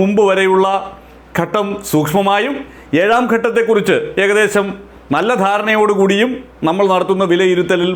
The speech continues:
ബോധ്യപ്പെടുന്ന കാര്യമാണത്. അപ്പോൾ ഒരു തൂക്ക് സഭയുണ്ടാകാനുള്ള സാധ്യതകളിലേക്ക് വിരൽ ചൂണ്ടപ്പെടുന്നുണ്ട് ഇപ്പോൾ. പക്ഷേ നമ്മുടെ ഒരു മാക്സിമം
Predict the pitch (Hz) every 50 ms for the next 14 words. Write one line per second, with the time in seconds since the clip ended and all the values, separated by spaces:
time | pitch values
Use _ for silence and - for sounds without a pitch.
0 | 151 143 160 170 156 165 - 156 151 156 143 139 127 117 110 104 92 87 76 -
1 | - - - - - - - - - - - - - - - - - - - -
2 | - - - - - - - - - - - - - - 107 120 190 226 247 262
3 | 254 240 - - - - - - - - - - - - - - - - - -
4 | - 160 202 190 - - - - 214 240 269 254 262 330 311 - 269 262 202 254
5 | 262 254 247 240 254 254 254 240 247 240 240 247 240 240 247 240 247 - 196 202
6 | 214 - - 240 247 247 226 240 240 233 233 226 226 226 220 226 226 226 226 226
7 | 226 151 151 165 175 214 226 226 196 226 220 214 220 220 220 220 202 202 208 208
8 | 208 208 202 202 202 196 190 - 156 151 151 202 175 123 - - - - - -
9 | - - - - - - - - - - 190 - 240 254 262 262 254 220 208 196
10 | 220 233 247 240 240 247 247 254 254 247 226 - - - - - - - - -
11 | - - - - - - - - - - - - - - 131 143 165 208 214 -
12 | - 269 262 269 262